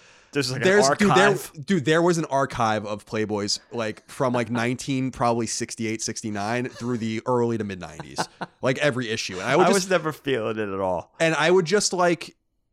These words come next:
Speaker 2: at that point, I was eighteen, nineteen, twenty years old, and these guys, and we were all just dicking around or whatever. And
Speaker 1: Yeah,
Speaker 2: I wasn't
Speaker 1: yeah.
Speaker 2: really, especially, like, I don't find,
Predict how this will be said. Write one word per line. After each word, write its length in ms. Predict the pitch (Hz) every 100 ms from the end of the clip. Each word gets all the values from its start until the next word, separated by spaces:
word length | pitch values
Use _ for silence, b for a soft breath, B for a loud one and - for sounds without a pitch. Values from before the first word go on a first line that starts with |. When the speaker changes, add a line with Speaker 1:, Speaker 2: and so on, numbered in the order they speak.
| _ _
Speaker 2:
at 160 | 160 151
that 180 | 202 233
point, 220 | 151 127
I 20 |
was 140 | 120 135
eighteen, 380 | 127 - 120
nineteen, 340 | 104 104 107 107
twenty 240 | - 104
years 180 | 101 98
old, 360 | 95 104 123 131
and 140 | 113
these 140 | 110 104
guys, 120 | 113
and 80 | 117
we 60 | 127
were 60 | 127
all 100 | 117
just 140 | -
dicking 260 | 110 117 95
around 240 | 87 95
or 60 | 123
whatever. 180 | 147 170
And 100 | 277
Speaker 1:
Yeah, 100 | 247
Speaker 2:
I 20 |
wasn't 240 | 247 -
Speaker 1:
yeah. 40 | 175
Speaker 2:
really, 80 | 156
especially, 360 | 143 269 - 220
like, 180 | 123 -
I 120 | 120
don't 220 | 143 131
find, 520 | - 107 117 117 113